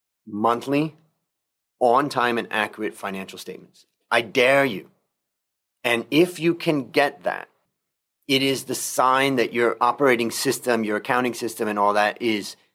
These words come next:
in good shape. And then you have the ability to analyze your business. But majority of people put this kind of stuff off.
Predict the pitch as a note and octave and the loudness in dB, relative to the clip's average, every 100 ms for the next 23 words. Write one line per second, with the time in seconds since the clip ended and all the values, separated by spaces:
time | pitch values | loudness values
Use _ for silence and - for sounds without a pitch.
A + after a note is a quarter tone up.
0 | _ C3+ A2+ G#2 F2+ - G2 D2+ - _ | _ -4 0 0 0 0 -2 -4 -14 _
1 | _ _ - A#2+ A#2 C3+ C#3 B2+ A#2+ - | _ _ -4 0 2 0 0 -2 -6 -2
2 | B2+ B2 A2 A2+ F#2+ C#3 D3 A#2 G2+ - | 0 0 -2 -4 -2 2 4 2 0 -2
3 | A#2+ B2+ G#2 G2 F#2+ G2+ G2 A#2+ G#2+ - | 0 2 2 0 -2 -8 -6 -6 -6 -16
4 | _ _ _ _ _ _ - A#2 - F#2 | _ _ _ _ _ _ -2 -2 -2 -6
5 | G2+ C#3 D#3+ D#3 C3+ C#3 A#2 A#2+ - - | 2 4 4 2 -2 -4 -4 -4 -6 -4
6 | C#3+ - B2 - G#2 F#2 - F#2+ A2 D2+ | -4 -4 -10 -8 -10 -8 -10 -6 -4 -4
7 | - | -6